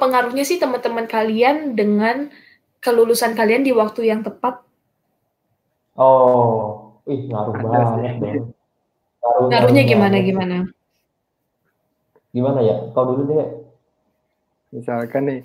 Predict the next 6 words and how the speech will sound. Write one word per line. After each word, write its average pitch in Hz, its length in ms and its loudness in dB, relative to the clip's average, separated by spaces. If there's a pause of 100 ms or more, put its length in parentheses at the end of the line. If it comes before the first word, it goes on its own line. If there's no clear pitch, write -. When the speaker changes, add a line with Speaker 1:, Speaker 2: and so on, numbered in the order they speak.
(1160)
Speaker 3:
eh, 123 200 0
Speaker 1:
Mm-mm. 120 560 -4 (800)
Speaker 3:
kita 165 280 0
udah 143 200 6
pengen 135 320 0
untuk 127 800 -2